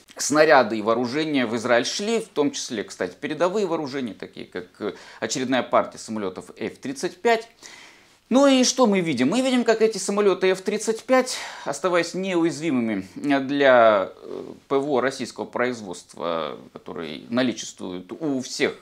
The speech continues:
э, дружественных России режимов от Ирана до Сирии, не справляются, соответственно, с Ф тридцать пять, в то время как Ф тридцать пять, как мы понимаем,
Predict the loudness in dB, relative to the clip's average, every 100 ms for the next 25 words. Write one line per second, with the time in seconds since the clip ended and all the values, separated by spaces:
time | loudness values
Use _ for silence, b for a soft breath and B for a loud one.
0 | _ -10 -6 -6 B B B 2 2 2
1 | -4 -2 0 0 -2 -2 -2 -2 -2 -2
2 | -2 -4 0 2 2 -2 -8 -10 -10 -6
3 | -4 -2 0 -2 0 4 4 6 4 4
4 | 2 -6 -8 -8 -6 -8 -6 -8 -8 B
5 | B -10 -4 -2 0 0 -2 -8 -10 -2
6 | 0 0 -2 -4 -4 -2 -4 -4 -6 -6
7 | -2 0 0 -2 b b b b b -8
8 | -6 -4 -4 0 0 0